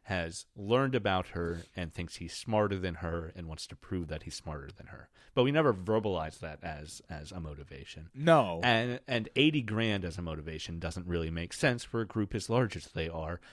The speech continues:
Speaker 1: living in
Speaker 2: No.
Speaker 1: presumably New York City in nineteen eighty-seven. Eighty grand's nothing.
Speaker 2: Right. And, and especially when you could get eighty grand through a much less
Speaker 1: Right.
Speaker 2: sophisticated scheme
Speaker 1: Right.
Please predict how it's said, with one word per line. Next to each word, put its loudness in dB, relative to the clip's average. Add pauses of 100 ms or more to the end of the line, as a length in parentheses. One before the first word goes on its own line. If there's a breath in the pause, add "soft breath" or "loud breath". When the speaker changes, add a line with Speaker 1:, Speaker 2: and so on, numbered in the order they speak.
(160 soft breath)
Speaker 1:
living 0
in 0
Speaker 2:
No. -6
Speaker 1:
presumably 2
New 0
York -2
City -4
in -6
nineteen -10
eighty-seven. -12 (320)
Eighty 4
grand's -2
nothing. 2
Speaker 2:
Right. 6 (100)
And, 8
and 6
especially 12
when 8
you 6
could 2
get 6
eighty 8
grand 2
through 8
a 8
much 4
less 2
Speaker 1:
Right. -6
Speaker 2:
sophisticated 2 (120)
scheme -4
Speaker 1:
Right. -4